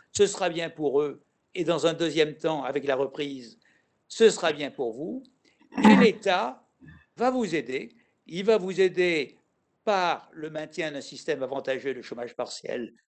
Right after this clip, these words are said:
d'un côté, et il va vous aider par, euh, les frais de formation de l'autre côté. Ça, ça a été le premier discours du gouvernement. Ces A P L D supposant des accords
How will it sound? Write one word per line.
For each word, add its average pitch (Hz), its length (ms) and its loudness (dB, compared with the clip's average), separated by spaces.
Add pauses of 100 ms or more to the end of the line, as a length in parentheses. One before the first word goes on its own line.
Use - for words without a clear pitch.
(120)
d'un 123 160 2
côté, 208 600 6 (140)
et 135 180 -4
il 151 60 4
va 202 140 10
vous 147 220 0
aider 208 520 4 (320)
par, 220 480 0 (240)
euh, 131 120 -8 (240)
les 123 300 -14
frais 226 240 8
de 214 60 4
formation 190 720 0 (160)
de 151 80 -6
l'autre 226 180 2
côté. - 280 -6
Ça, 214 160 -2
ça 208 100 -2
a 185 40 4
été 175 240 0
le - 220 -2 (300)
premier 220 400 4
discours 220 640 -8 (420)
du 190 100 -8
gouvernement. 165 920 -4 (1000)
Ces 180 300 2
A 180 80 4
P 180 140 -4
L 165 200 0
D 202 280 -4
supposant 185 960 -4 (300)
des 175 320 0
accords 202 640 -6